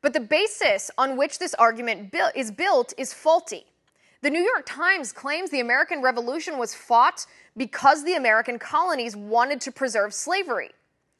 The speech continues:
But that's simply not true. It was the British governor in Massachusetts who vetoed the state's effort to abolish slavery. And many of the founding fathers said that they hoped the revolution would lead to the abolition of slavery.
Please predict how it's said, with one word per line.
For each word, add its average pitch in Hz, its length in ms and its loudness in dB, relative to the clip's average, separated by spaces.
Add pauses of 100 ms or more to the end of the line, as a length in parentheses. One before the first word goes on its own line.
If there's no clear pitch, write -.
(160)
But 233 80 -8
that's - 220 6
simply 311 280 -4
not 226 240 0
true. 349 360 -4 (500)
It 302 120 0
was 294 140 -2
the 254 100 0
British 294 720 0 (180)
governor 285 420 4
in 233 140 -4
Massachusetts 247 920 0 (220)
who 233 240 -6
vetoed 277 500 2
the 226 80 -8
state's - 500 -2 (100)
effort 277 460 2
to 277 140 -2
abolish 226 420 4
slavery. 302 520 -4 (560)
And 240 160 0
many 381 240 4
of 269 100 4
the 220 80 -10
founding 254 400 0
fathers 233 540 4
said 269 300 2
that 220 120 -2
they 233 140 2
hoped 285 420 0
the 294 80 -4
revolution 240 640 0
would 214 140 -6
lead 269 340 -2
to 254 60 -10
the 240 160 -6
abolition 220 520 0
of 220 80 -8
slavery. 269 540 -4